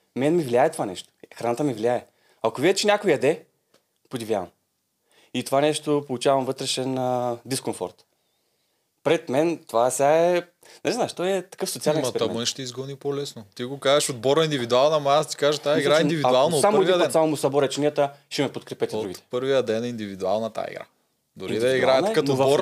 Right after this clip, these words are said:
Speaker 1: от-, в отборен етап.
Speaker 2: А да, обаче,
Speaker 1: В момента.
Speaker 2: когато се номинират хора, номинират двама от отбори. Те си противници.
Speaker 1: Мисля,
Speaker 2: А
Speaker 1: че
Speaker 2: основната
Speaker 1: някой няма
Speaker 2: част
Speaker 1: да ме подкрепи, само един път да му съборя чинията.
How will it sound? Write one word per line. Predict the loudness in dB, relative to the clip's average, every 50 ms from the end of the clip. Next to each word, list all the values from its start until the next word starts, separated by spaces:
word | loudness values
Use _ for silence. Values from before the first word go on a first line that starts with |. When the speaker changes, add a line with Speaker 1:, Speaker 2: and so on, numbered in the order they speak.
| 0 -4
Speaker 1:
от-, | -6 -6 -6
в | -6
отборен | -8 -2 0 0 2 2 0
етап. | -2 -4 -6 -12 -12 -12
Speaker 2:
А | -12
да, | -6 -2 0
обаче, | 2 2 2 2 0 0
Speaker 1:
В |
момента. | -2 -2 0
Speaker 2:
когато | 0 0 0 -2
се | -6 -6
номинират | -6 -6 -8 -6 -6 -6 -8 -8 -10
хора, | -6 -6 -6 -4
номинират | -6 -8 -8 -10 -8 -8 -8 -8 -8
двама | -2 -2 -2 0 0 -2 -6
от | -6 -8 -10 -10 -6
отбори. | -6 -6 -4 -4 -6 -6 -6 -6
Те | -4 -4 -4
си | -4 -6 -10 -10
противници. | -12 -12 -6 -4 -4 -4 -4 -6 -6 -6 -8 -8 -6 -4
Speaker 1:
Мисля, | -4 -2 0 2
Speaker 2:
А |
Speaker 1:
че | 0 2 2 4
Speaker 2:
основната | 4 4 4 4 2
Speaker 1:
някой | 2 2 2
няма | 4
Speaker 2:
част | 4 2 2 0
Speaker 1:
да | -2
ме | -4
подкрепи, | -6 -8 -6 -6 -4 -2 -2 0
само | 2 0 0 0
един | -2 -4 -4
път | -6 -4
да | -4
му | -4 -6
съборя | -6 -6 -4 -4 -4
чинията. | -4 -6 -10 -10 -10 -14